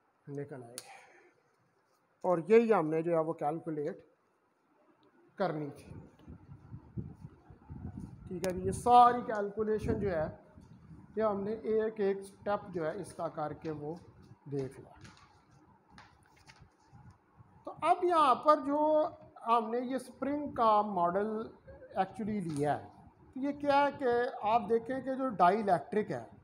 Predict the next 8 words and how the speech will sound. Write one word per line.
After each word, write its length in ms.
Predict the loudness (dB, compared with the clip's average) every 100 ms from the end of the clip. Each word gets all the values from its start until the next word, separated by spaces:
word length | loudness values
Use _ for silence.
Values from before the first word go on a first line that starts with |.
| -20 _ _ -20 -20 -20 _ _ _ _ -20 -18 -16 -4
वो 120 | -4
क्या 240 | 0 2 4
है, 220 | 2 2
dielectric 640 | 4 4 0 -2 -2 -6
collection 540 | 0 0 0 -4 -4 0
है 100 | 0 2
diepoles 640 | 2 0 -2 -2 -2 -4
की, 200 | -12 -16